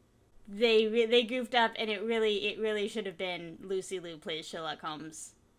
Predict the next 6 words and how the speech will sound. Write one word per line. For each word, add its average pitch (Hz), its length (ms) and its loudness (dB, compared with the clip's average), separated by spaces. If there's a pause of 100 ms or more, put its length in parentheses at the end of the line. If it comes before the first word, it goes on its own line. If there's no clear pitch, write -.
(300)
Johnny 175 320 -4
Lee 165 140 -8
Miller 160 240 -6
plays 131 380 -8
Watson. 160 360 -6 (280)
But 262 280 10